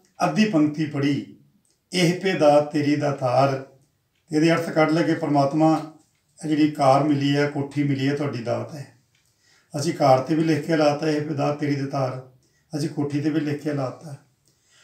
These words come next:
ਪਰ ਜੇ ਮੈਂ ਕਿਹਨੂੰ ਇਹ ਕਹਿਣਾ ਚਾਹੁੰਦਾ ਵਾਂ, ਪਕੜੋ, ਅਹ, ਪਕੜੋ, ਅਹ, ਮੱਤ, ਪਕੜੋ ਮੱਤ ਜਾਣੇ ਦਿਓ। ਮੈਂ ਕਹਿਣਾ ਚਾਹੁੰਦਾ, "ਪਕੜੋ ਮੱਤ ਜਾਣੇ ਦਿਓ।"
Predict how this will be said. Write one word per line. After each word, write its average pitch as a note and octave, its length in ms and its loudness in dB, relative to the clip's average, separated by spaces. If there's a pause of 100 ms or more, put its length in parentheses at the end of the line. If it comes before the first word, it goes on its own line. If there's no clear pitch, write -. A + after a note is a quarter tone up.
(120)
ਪਰ F#3 100 -6
ਜੇ F3+ 180 2
ਮੈਂ F#3+ 140 2
ਕਿਹਨੂੰ - 220 -4
ਇਹ E3+ 280 -2
ਕਹਿਣਾ E3 200 4
ਚਾਹੁੰਦਾ D3+ 340 0
ਵਾਂ, C3 340 -2 (500)
ਪਕੜੋ, F3+ 880 -2 (580)
ਅਹ, D3+ 320 4 (580)
ਪਕੜੋ, F3+ 720 -2 (760)
ਅਹ, D3+ 540 0 (420)
ਮੱਤ, E3 480 2 (440)
ਪਕੜੋ E3+ 400 0
ਮੱਤ D#3 260 2 (600)
ਜਾਣੇ D3 300 4
ਦਿਓ। G#2 360 -8 (460)
ਮੈਂ D3 100 -4
ਕਹਿਣਾ D3+ 220 4
ਚਾਹੁੰਦਾ, E3+ 200 2
"ਪਕੜੋ E3 480 -2
ਮੱਤ D3 280 2 (800)
ਜਾਣੇ D3+ 320 6
ਦਿਓ।" A2 260 -4